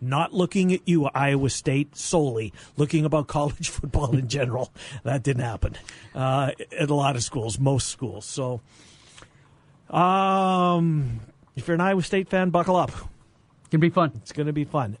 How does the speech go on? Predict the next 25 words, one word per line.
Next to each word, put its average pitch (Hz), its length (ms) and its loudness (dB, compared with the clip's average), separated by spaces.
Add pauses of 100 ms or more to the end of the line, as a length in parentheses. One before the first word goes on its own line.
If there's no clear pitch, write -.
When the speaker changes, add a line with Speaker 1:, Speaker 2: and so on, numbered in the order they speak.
Speaker 1:
Uh, 175 320 2
you 208 140 0
know, 220 60 2
speaking 285 400 0
of, 175 200 0
uh, 170 180 4
defensive 156 480 -2
players, 127 340 0
do - 60 -18 (320)
you - 20 4
remember 311 240 2
last 202 300 2
week, 160 340 0 (340)
as 139 120 -8
we 135 80 -2
switch 151 300 -2
back 147 220 0
to 147 80 -4
Iowa 131 320 -4
just 120 180 -8
for 135 120 -4
a 117 60 -2
second 123 340 -6
here, 170 120 2
Speaker 2:
Mm-hmm. 185 180 0